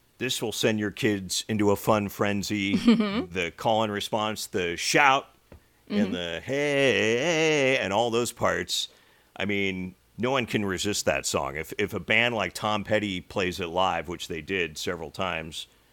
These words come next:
Speaker 1: among
Speaker 2: Ooh.
Speaker 1: many other acts, um, it's an instant, like, barn burner, everyone call and response, they're all into it.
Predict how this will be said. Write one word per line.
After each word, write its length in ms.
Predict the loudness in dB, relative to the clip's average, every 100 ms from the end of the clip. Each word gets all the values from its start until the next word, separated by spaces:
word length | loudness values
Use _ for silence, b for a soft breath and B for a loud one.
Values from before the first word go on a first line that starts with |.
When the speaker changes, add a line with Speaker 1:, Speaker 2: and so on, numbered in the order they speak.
| b 0
Speaker 1:
among 220 | 4 4
Speaker 2:
Ooh. 220 | 2 -6 _ -4
Speaker 1:
many 280 | 0 2 2
other 280 | 2 2 0
acts, 460 | -2 -2 -4 -6 b b b b -4
um, 480 | 0 2 0 -4 -12 _ _ -6
it's 420 | -2 -2 -4 -8 -8
an 160 | -8 -6
instant, 640 | -6 -2 -2 2 2 2 -4 -6
like, 360 | 0 0 -2 _ 0
barn 360 | 2 2 -2
burner, 640 | -2 -2 0 0 0 -2 -4 _ _ 4
everyone 800 | 4 6 2 2 2 0 -2 -6
call 300 | -2 0 2
and 120 | 0
response, 640 | -2 -4 2 2 2 -2 -10
they're 260 | -6 -2
all 220 | 0 0 0
into 320 | -2 -4
it. 120 | -8